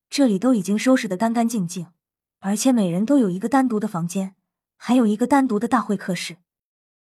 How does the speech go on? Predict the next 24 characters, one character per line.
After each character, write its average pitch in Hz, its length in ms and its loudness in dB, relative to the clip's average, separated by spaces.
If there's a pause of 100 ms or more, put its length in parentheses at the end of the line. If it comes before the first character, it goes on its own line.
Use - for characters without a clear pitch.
(560)
所 - 340 0
有 269 100 4
生 247 240 0
活 214 160 0
用 262 160 2
品 185 220 -4
都 208 100 0
是 220 140 -2
崭 151 160 -6
新 185 260 -2
的， 175 180 -12 (760)
整 196 180 0
个 254 120 0
院 285 220 4
子 214 120 -4
就 247 100 0
像 247 180 0
一 202 120 0
个 247 80 -2
单 269 200 2
独 214 120 -2
的 214 100 -2
存 165 240 -8
在， - 240 -10